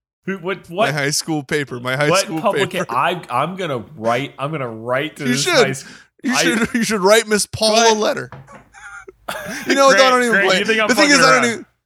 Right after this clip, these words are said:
Speaker 2: The thing is, I don't even blame Miss Paul. I know whose fault it was. It was the editor's fault.
Speaker 1: What did you say? What did you say about the movie they didn't wanna publish it?
Speaker 2: It was l-, the thing is, it's not like I was even saying things in the, the reviews that were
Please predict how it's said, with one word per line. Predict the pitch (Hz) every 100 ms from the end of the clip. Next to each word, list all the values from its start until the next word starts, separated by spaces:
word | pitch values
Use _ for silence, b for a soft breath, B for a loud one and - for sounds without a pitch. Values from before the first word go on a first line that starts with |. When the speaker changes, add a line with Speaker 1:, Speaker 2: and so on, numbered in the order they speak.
| -
Speaker 2:
The | 196
thing | 214 294
is, | 285
I | 247
don't | 247 233
even | 208
blame | 190 175
Miss | 147 131
Paul. | - 113 113
I | 165
know | 196
whose | 185 151
fault | 143 123
it | 120
was. | 113 117 131
It |
was | 143 139
the | 151 156
editor's | 170 143 117 110
fault. | - 107 123
Speaker 1:
What | 165
did | 214
you | 180
say? | 170 170 110 - _ -
What | 143
did | 165
you | 175
say | 185
about | 170
the | 147
movie | 139 139
they | 120
didn't | 117
wanna | 117 107
publish | 107 101 -
it? | _ _ -
Speaker 2:
It | 240 240
was | 254 202 180
l-, | 214 202 -
the | 202
thing | 254 311 330
is, | 294 247 214 233
it's | -
not | 247 233
like | 233
I | 220
was | 214 185
even | 196 190
saying | - 185 180 175
things | 180 165 147 -
in | 143 151 147
the, | 135 -
the | 123 131
reviews | 127 120 120 139 135 117
that | 110 107
were | 95 117 113 113